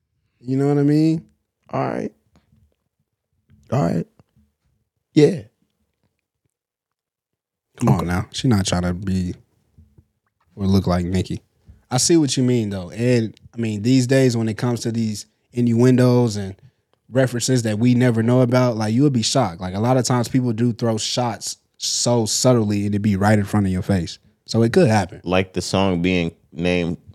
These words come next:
Speaker 2: like, what?
Speaker 1: So you think she dissing everybody, huh? She coming for Ice and Nicki?
Speaker 2: Well, if you remember last year, l-, Nicki,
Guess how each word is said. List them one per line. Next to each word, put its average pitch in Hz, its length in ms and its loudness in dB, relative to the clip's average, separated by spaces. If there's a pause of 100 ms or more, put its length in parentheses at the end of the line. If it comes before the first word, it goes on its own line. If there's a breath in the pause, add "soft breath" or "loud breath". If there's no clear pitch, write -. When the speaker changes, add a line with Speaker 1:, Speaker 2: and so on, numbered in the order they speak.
(240)
Speaker 2:
like, 85 320 -2
what? 92 440 0 (1500)
Speaker 1:
So - 120 -12
you 107 100 0
think 104 200 -2
she - 120 -2
dissing 107 300 0
everybody, 95 440 2
huh? 110 180 0 (140)
She - 140 -10
coming 101 260 -2
for - 200 -8
Ice 113 420 0 (200)
and 117 420 2 (160)
Nicki? 123 460 -2 (100)
Speaker 2:
Well, 101 200 0
if 98 160 -2
you 98 160 2
remember 95 420 0
last 104 440 0
year, 87 320 -2 (440)
l-, 85 80 -6 (120)
Nicki, 175 580 -2